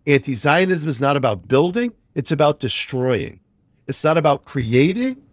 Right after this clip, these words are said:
it's about erasing. And so I think for those people who say, like, "My Judaism compels me to be this way," I think it is irresponsible not to recognize the outcome of your actions.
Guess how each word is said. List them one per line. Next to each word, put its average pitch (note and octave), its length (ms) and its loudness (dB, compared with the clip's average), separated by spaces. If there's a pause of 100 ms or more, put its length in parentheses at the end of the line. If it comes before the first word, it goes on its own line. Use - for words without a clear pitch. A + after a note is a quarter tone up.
(140)
it's D3 180 -2
about C#3+ 320 2
erasing. A2 720 0 (400)
And C#3+ 140 -4
so B2+ 480 2 (720)
I D3 100 2
think E3+ 240 -2
for D3+ 140 -2
those C#3+ 260 0
people F#3+ 420 -4
who C#3 120 -2
say, D#3+ 340 0
like, C3 180 -2 (160)
"My B2+ 200 -2
Judaism C3 520 -2
compels C3 420 -8
me C3+ 100 -6
to C3 100 -10
be C3+ 100 -8
this B2+ 220 -8
way," A#2 240 -4 (300)
I D#3 120 4
think D#3+ 240 -2
it D3 120 2
is B2 300 -2
irresponsible D#3 1200 -2 (120)
not C#3 300 0
to E3 120 -4
recognize C3+ 560 -2
the - 140 -8
outcome G2 380 -4
of C3+ 100 -2
your D3 120 -2
actions. G2+ 600 -6